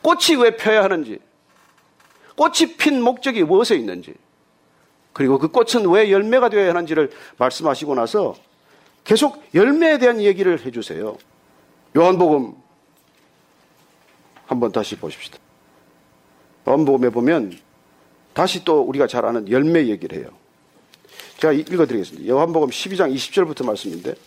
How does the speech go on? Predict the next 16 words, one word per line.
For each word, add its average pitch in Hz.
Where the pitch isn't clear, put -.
명절에 214
예배하러 208
올라온 185
사람 156
중에 143
헬라인 202
몇이 156
있는데 139
그들이 185
갈릴리 160
벳세다 185
사람 170
빌립에게 180
가서 131
청하여 180
이르되, 123